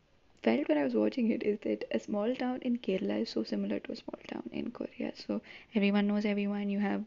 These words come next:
intertwining histories, you are invested in each other's lives. Eh,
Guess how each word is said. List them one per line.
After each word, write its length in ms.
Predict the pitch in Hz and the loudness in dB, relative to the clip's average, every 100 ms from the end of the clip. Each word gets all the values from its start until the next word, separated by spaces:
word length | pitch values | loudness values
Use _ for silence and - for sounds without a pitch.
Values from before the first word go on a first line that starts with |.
| - | -2
intertwining 800 | 202 196 208 202 214 208 208 202 - | 0 2 0 0 -2 0 -2 -2 -2
histories, 640 | 254 - - 240 240 240 - _ | -4 -4 -2 2 2 0 -6 _
you 300 | 208 208 202 | -6 -4 -2
are 220 | 214 208 214 - - - | -2 -2 -4 -12 -12 -4
invested 540 | 202 226 - 370 302 - | -2 -2 0 0 0 0
in 120 | 202 | 2
each 180 | 196 190 | 2 2
other's 340 | - - - | 0 0 -2
lives. 300 | - - - - | -2 -4 -4 -8
Eh, 100 | - | -8